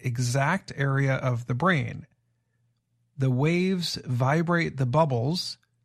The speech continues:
which loosen the blood-brain barrier just enough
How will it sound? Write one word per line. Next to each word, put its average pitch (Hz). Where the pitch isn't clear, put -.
which 147
loosen 196
the 151
blood-brain 147
barrier 131
just 135
enough 170